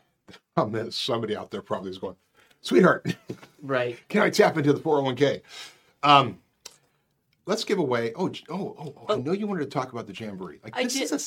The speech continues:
Speaker 1: seventieth anniversary.
Speaker 2: I did. It's the seventieth anniversary of the Jeepers Jamboree, the original Rubicon party.
Speaker 1: Mm-hmm.
Speaker 2: Um,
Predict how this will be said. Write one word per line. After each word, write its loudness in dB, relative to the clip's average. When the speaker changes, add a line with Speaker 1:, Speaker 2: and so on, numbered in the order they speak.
Speaker 1:
seventieth -8
anniversary. -8
Speaker 2:
I 0
did. -2
It's -10
the -16
seventieth -12
anniversary -4
of -10
the -6
Jeepers -2
Jamboree, -2
the 2
original 4
Rubicon -2
party. 0
Speaker 1:
Mm-hmm. -12
Speaker 2:
Um, 0